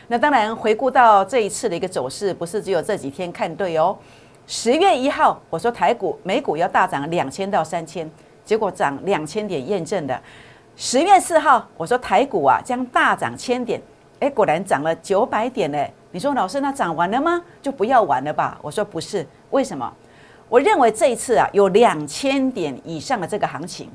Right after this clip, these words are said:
所以你还有大好的机会哦。”好，所以我今天要邀请什么？最标的股票，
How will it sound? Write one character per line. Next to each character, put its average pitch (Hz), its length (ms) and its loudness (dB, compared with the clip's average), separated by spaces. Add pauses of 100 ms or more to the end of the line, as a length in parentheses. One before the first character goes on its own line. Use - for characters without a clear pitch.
(420)
所 - 160 0
以 269 60 2
你 214 120 0
还 175 120 2
有 196 80 4
大 220 180 0
好 151 180 -4
的 147 60 -6
机 208 220 -8
会 226 200 -2
哦。” 190 180 6 (320)
好， 208 260 4
所 - 140 2
以 262 40 8
我 233 100 4
今 240 200 -2
天 254 100 4
要 233 60 6
邀 247 160 4
请 208 200 -8
什 151 160 -10
么？ 131 160 -6 (160)
最 277 320 -2
标 202 220 4
的 185 80 0
股 139 140 -8
票， 180 240 2